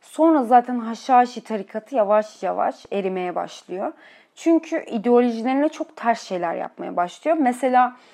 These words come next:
iki kez Fatimi vezirini öldürüyorlar. Ondan sonra zaten çok güçlü başka, başka devletler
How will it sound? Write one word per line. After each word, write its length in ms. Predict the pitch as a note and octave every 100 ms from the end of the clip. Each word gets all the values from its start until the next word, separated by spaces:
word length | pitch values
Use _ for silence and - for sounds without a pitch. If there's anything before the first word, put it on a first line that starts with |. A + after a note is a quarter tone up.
| _ _ -
iki 260 | A3+ D#4
kez 320 | D4+ C#4+ D4 -
Fatimi 500 | A#3 A#3 A#3 G#3+ G3 _ -
vezirini 420 | F#3+ E3 F#3 F3+
öldürüyorlar. 680 | F3 D#3+ D#3+ E3+ E3 E3+ E3+ - - - - -
Ondan 400 | G#3+ A3 A3 A3
sonra 480 | A#3+ A#3 A3+ A3
zaten 360 | G#3 G#3+ G#3+ A#3
çok 280 | - B3+ -
güçlü 500 | G3+ - - C4+ D#4 - _ _ _ _
başka, 340 | G3+ G3+ - G#3 -
başka 380 | G3 - D4
devletler 680 | G3 F#3 F#3 F3+ - G3+ F#3+